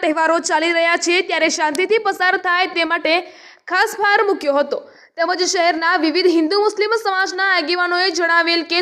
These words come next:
ધોરાજીમાં સ્ટેશન રોડ, જેતપુર રોડ, જીન પ્લોટ, માધવ ગૌશાળા, હોળકા કાંઠા, દરબારગઢ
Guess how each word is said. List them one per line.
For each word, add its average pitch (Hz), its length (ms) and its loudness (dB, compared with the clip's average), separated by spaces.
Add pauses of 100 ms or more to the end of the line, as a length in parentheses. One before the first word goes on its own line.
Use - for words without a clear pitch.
ધોરાજીમાં 330 1300 -2
સ્ટેશન 381 480 0
રોડ, 466 160 2 (100)
જેતપુર 392 420 0 (100)
રોડ, 403 200 2 (640)
જીન 349 420 -2
પ્લોટ, 415 400 0
માધવ 349 460 -2
ગૌશાળા, 359 580 2
હોળકા 320 400 0 (100)
કાંઠા, 381 360 0 (480)
દરબારગઢ 392 600 0